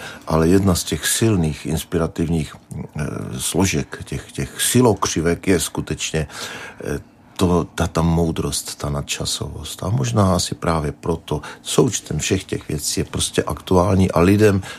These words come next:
něco přináší a lidi tu jeho poezii potřebují. A já akorát říkám, že nejenom v té čtené podobě, on sám říkal, že, nebo neměl rád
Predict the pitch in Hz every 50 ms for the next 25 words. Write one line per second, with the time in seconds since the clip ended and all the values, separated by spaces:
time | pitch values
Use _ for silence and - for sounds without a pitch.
0 | - - - - - - 104 - - - 101 95 104 110 123 131 - - - 95
1 | - 78 82 85 80 92 90 - 98 101 92 92 92 98 - 87 87 92 95 95
2 | 101 95 95 95 - - - 101 95 - - - - 113 101 95 92 - - -
3 | - - - - - - - - 80 87 87 87 95 - - - - - 92 90
4 | 85 80 - - 98 92 - 87 87 85 80 92 87 85 85 82 90 101 98 98
5 | 95 - - 85 - - - - - - 76 73 78 76 73 - - - 85 82
6 | 73 90 82 - - - - 90 90 - - - 85 82 82 78 78 80 - -
7 | 82 80 78 73 71 73 69 73 73 67 71 73 65 64 73 90 90 90 82 78
8 | 71 71 73 76 76 73 73 -